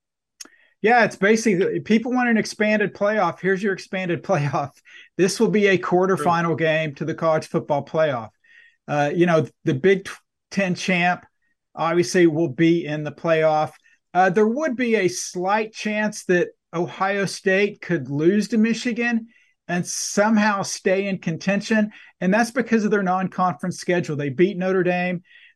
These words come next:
Speaker 1: That's now considered a quality win. Notre Dame is back in the top twenty-five if Notre Dame finishes strong. That obviously helps them out. Ohio State also has a win at Penn State. That's a top fifteen team.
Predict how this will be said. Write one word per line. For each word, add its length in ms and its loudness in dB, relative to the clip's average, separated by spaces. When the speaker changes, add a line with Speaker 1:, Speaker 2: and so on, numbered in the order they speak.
Speaker 1:
That's 300 0
now 180 2
considered 480 0
a 60 0
quality 500 0
win. 320 -6
Notre 240 -2
Dame 220 -4
is 100 -10
back 360 -2
in 60 -2
the 80 -4
top 320 -2
twenty-five 680 0
if 140 -4
Notre 260 -2
Dame 280 -4
finishes 480 -6
strong. 480 -2
That 180 4
obviously 440 2
helps 340 0
them 220 -2
out. 360 -2
Ohio 280 2
State 280 2
also 320 0
has 220 -2
a 60 0
win 240 -4
at 160 -8
Penn 240 -6
State. 460 0
That's 200 -4
a 80 -2
top 380 -4
fifteen 440 -2
team. 420 -4